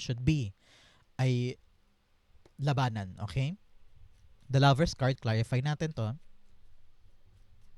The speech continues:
Lover's cards being clarified by,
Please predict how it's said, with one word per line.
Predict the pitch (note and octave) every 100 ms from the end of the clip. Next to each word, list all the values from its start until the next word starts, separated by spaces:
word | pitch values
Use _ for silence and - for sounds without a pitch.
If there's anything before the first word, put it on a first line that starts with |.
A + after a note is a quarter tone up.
| - - - - - - -
Lover's | A#2+ A#2 B2 -
cards | C3+ C3+ -
being | B2 A2
clarified | B2 A#2+ A#2+ - A#2+ A2
by, | A2+ A2 B2+